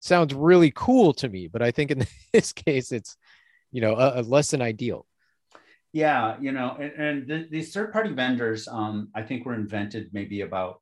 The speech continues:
Speaker 2: eh, five to seven years ago. They've become more popular. And the idea was to, um, remove some of the work for the insurance company and
Speaker 1: Mm.
Speaker 2: remove some of the work for the primary treating physician and make it more efficient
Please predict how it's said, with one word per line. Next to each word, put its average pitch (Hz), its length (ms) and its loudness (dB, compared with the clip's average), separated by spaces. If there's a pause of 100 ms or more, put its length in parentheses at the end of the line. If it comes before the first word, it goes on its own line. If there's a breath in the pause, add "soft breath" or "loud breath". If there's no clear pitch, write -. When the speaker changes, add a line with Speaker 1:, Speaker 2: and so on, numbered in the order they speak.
(120)
Speaker 2:
eh, 113 240 -10 (360)
five 90 180 -8
to 87 60 -18
seven 92 340 -8
years 95 240 -10
ago. 98 220 -8
They've 98 160 -10
become 123 260 -10
more 110 220 -8
popular. 98 520 -6
And 95 100 -8
the 113 100 -6
idea 135 340 -2
was 104 460 0 (400 soft breath)
to, 117 440 -4
um, 107 500 -4
remove 117 800 -2
some 117 260 -8
of 107 160 -10
the 107 80 -6
work 101 420 -8 (100)
for 101 680 -6
the 107 120 -6
insurance 117 420 -8
company 127 680 -6 (320 soft breath)
and 113 180 -4
Speaker 1:
Mm. 104 40 -6
Speaker 2:
remove 117 560 -2
some 110 240 -6
of 104 140 -10
the 107 80 -4
work 101 400 -8 (140)
for 107 400 -4
the 110 100 -16
primary 104 380 -4
treating 98 380 -12
physician 120 760 -8
and 95 140 -8
make 123 220 -6
it 120 120 -12
more 107 180 -6
efficient 117 800 -6